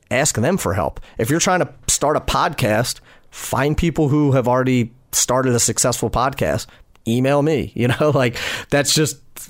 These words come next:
one of the, one of the, uh, the no-brainers is finding other people who have already done it and connect with them to do that. But, but just in general, who do you need to contact? Who do you need to develop a relationship with? Who do you need to reach out with or reach out to, excuse me,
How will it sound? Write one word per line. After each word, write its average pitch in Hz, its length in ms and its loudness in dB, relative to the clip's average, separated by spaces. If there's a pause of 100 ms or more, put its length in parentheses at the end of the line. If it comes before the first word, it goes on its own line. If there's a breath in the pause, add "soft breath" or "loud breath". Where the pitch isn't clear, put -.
(100)
one 135 260 2
of 135 80 2
the, 123 240 4
one 127 240 2
of 123 80 0
the, 120 220 2
uh, 110 260 2
the 120 240 0
no-brainers 123 640 2
is 113 100 2
finding 143 400 0
other 131 140 2
people 123 240 0
who 120 100 2
have 110 140 2
already 107 240 2
done 135 280 0
it 107 200 -2 (300 loud breath)
and 113 300 0 (140)
connect 123 320 0
with 110 140 0
them 113 300 2
to 120 100 -2
do 123 180 2
that. 113 180 0
But, 139 180 -2 (280 loud breath)
but 170 140 0
just 175 240 0
in 123 140 0
general, 139 500 0 (380 soft breath)
who 190 200 2
do 180 80 4
you 170 100 4
need 147 260 2
to 127 100 0
contact? 110 640 -2
Who 151 180 0
do 156 80 2
you 147 80 2
need 139 300 2
to 117 360 0 (140)
develop 123 320 0
a 117 80 2
relationship 123 500 0
with? 127 200 0
Who 127 120 2
do 127 80 0
you 123 60 2
need 120 180 2
to 113 80 0
reach 110 260 0
out 113 200 0
with 110 240 0 (240 loud breath)
or 120 120 4
reach 113 240 0
out 113 200 0
to, 113 120 0
excuse 113 360 0
me, 110 180 0